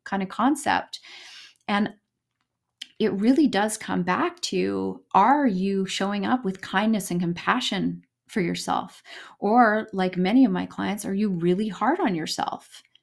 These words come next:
And this is something I get into and I've had to look at, like, where am I still being hard on myself? Where does that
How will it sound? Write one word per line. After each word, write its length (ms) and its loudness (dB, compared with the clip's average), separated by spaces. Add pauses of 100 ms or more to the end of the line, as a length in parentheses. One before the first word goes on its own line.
(200)
And 120 10
this 160 4
is 100 2
something 300 4
I 220 4
get 160 6
into 280 0
and 120 0
I've 100 0
had 220 -2
to 100 -6
look 280 0
at, 220 2
like, 180 -4
where 380 2
am 160 4
I 120 -4
still 360 -4
being 320 0
hard 300 0
on 80 2
myself? 420 -6
Where 200 0
does 160 0
that 240 -2